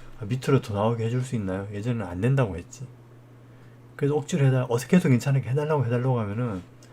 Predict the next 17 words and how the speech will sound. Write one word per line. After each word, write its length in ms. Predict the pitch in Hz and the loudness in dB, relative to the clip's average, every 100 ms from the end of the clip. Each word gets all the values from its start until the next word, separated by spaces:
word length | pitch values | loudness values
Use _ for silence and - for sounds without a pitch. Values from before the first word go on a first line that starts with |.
| - - - - - | -20 -20 -20 -16 -8
예전에 220 | 117 147 | -4 -2
어떻게 280 | 101 - 131 | -4 -6 -4
했냐면은, 640 | 135 120 104 117 123 92 92 - - - - - - - - | -2 -4 -6 -6 -6 -8 -14 -20 -20 -20 -20 -20 -20 -20 -12
늘려가지고 840 | 117 123 156 139 101 101 127 107 92 - - - - - - - - - 156 | -6 -2 0 0 -2 -4 -4 -4 -8 -14 -20 -20 -20 -20 -20 -20 -20 -20 -18
급한 340 | - 123 156 147 | -14 -4 -2 -2
대로 340 | 110 101 123 139 - - - - - | -2 -4 -6 -8 -16 -20 -20 -20 -14
이거를 320 | 151 190 175 | -6 0 0
잡고 380 | - 110 - 104 | 0 -4 -6 -8
이렇게 380 | 92 90 - 92 - - - - - - - - - - - | -8 -10 -12 -12 -12 -20 -20 -20 -20 -20 -20 -20 -20 -20 -12
늘렸어요. 500 | 110 107 120 - 101 87 - - - - - - - - - - - - - - - - - | -6 -4 -4 -6 -12 -14 -20 -20 -20 -20 -20 -20 -20 -20 -20 -20 -20 -20 -20 -20 -20 -20 -10
"이게 180 | 135 131 | -4 0
한계입니다." 640 | 131 143 147 110 92 95 | 0 0 0 0 -2 -4
뭐, 140 | 90 | -4
이렇게 220 | 98 110 127 | -6 -8 -8
쭉 200 | 120 113 | -6 -4
늘려주고 380 | 107 120 101 | -2 -2 -2
했거든요. 380 | 87 113 90 92 | -8 -6 -6 -8